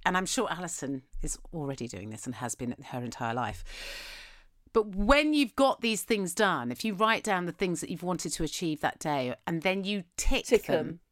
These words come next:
Speaker 2: Yeah.
Speaker 1: and then you can see what you've achieved. You can go, "Oh, I've done that, and I've done that, and I've done that."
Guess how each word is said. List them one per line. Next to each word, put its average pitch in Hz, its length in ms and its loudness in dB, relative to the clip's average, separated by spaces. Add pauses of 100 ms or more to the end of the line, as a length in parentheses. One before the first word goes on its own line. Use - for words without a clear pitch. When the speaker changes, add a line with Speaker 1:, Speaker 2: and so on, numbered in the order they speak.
(520)
Speaker 2:
Yeah. 165 240 0
Speaker 1:
and 208 100 4
then 226 160 4
you 247 140 4
can 254 240 4
see 285 360 2
what 240 140 -2
you've 233 140 2
achieved. 247 560 0
You 214 60 -4
can 220 100 -6
go, 208 160 2
"Oh, 247 80 2
I've 208 100 0
done 269 220 2
that, 127 280 0
and 160 100 -6
I've 147 100 -6
done 180 220 0
that, 131 180 2
and 147 100 -4
I've 139 80 -6
done 147 220 0
that." 123 300 -2